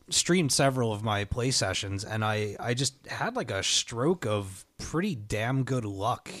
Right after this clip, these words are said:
in that, uh, I don't know if it was just that I had gotten better at it by then, or if the game had gotten a little bit easier for me, but, I mean, I was killing bosses,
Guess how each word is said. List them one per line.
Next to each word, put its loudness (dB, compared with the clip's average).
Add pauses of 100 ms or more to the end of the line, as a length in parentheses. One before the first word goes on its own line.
in -4
that, -2
uh, 2 (680)
I 4
don't 8
know 8
if 2
it 0
was 2
just 2
that -2
I 2
had 0
gotten -2
better 4
at 4
it 0
by 2
then, 2
or -2
if -6
the -8
game -2
had -2
gotten -4
a -2
little 0
bit -8
easier 2
for 0
me, 2
but, 0 (1080)
I 0
mean, 6
I 8
was 4
killing 2
bosses, 0